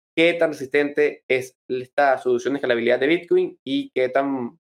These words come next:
posible es ver a Bitcoin como una forma de pago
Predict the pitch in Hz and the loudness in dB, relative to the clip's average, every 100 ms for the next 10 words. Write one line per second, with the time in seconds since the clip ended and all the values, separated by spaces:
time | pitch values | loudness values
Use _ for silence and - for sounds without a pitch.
0 | _ - 147 165 165 147 135 139 127 127 | _ -4 -2 0 2 2 2 2 0 0
1 | 123 123 - 131 123 120 123 - 123 123 | 2 0 -4 -8 -4 -2 -2 -2 -2 0
2 | 113 120 131 143 147 | 0 2 2 0 -4